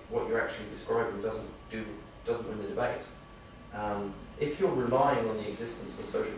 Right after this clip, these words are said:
contract to say that people should give up their limbs for medical research, because the, just as the state has duties to us, so we have duties to the state, and we say that one of those duties is to give up your limbs for medical research,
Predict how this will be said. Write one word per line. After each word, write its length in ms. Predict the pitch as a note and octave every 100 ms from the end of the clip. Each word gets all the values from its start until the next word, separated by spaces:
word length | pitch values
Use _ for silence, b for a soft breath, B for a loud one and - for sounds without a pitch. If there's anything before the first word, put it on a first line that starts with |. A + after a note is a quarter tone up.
| -
contract 420 | A#2+ - - -
to 40 |
say 200 | - G#2+ G#2
that 180 | - - - - -
people 260 | B2+ - -
should 180 | G#2 G2
give 160 | C3 -
up 240 | - -
their 160 | G#2+ G#2
limbs 540 | A#2 F#2 F#2+ F#2+ - - - - -
for 60 | A2
medical 380 | A2+ - - -
research, 560 | A#2 C3+ - - - - - - - -
because 480 | - - - - - - - - B2+
the, 100 | C3
just 320 | C3 C#3 C3+
as 80 | B2+
the 80 |
state 320 | A#2 C3 B2+ B2
has 160 | A2 A2
duties 320 | B2 B2 -
to 140 | - -
us, 340 | C#3 - - - -
so 220 | - A#2+
we 120 | A#2 A#2+
have 200 | A2 G#2+
duties 320 | A#2 A2+ - -
to 60 | -
the 60 |
state, 280 | - B2 - - - - B B B -
and 200 | A2+ -
we 80 | B2+
say 220 | - A3+
that 120 | A3 -
one 100 | -
of 120 | G#3+
those 240 | G#3 G3
duties 420 | - - - C3+ - - -
is 80 |
to 80 | -
give 160 | - A2+
up 160 | G#2+ G#2
your 100 | G2+
limbs 320 | A2 G2+ G2+
for 100 | -
medical 360 | G#2 G#2 - -
research, 500 | B2+ - - -